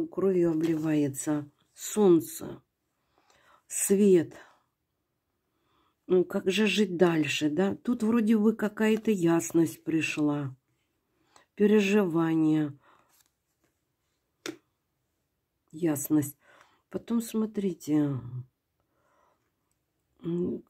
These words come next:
что-то у них замышляется. Вообще в Украине что-то замышляется, я так поняла. Вот по всем картам. И это замысел какой-то ведет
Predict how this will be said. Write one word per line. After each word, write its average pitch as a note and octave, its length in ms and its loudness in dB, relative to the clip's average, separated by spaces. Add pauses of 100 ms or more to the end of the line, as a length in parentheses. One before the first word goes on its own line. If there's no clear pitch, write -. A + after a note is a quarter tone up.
(120)
что-то B3 720 -2
у G#3+ 140 4
них A3+ 540 4
замышляется. F3 1600 2 (200)
Вообще F#3 320 -2
в G3 80 -2
Украине G#3 400 2
что-то F3 400 -4
замышляется, E3 880 -2
я F#3 60 -8
так G3 260 -14
поняла. G3 500 -6 (320)
Вот - 160 -6
по F#3 120 -4
всем F#3 260 6
картам. C#3+ 560 -4 (1600)
И A#3+ 360 4
это A3 420 2
замысел G3+ 1120 2
какой-то C4 840 0 (180)
ведет G3+ 760 2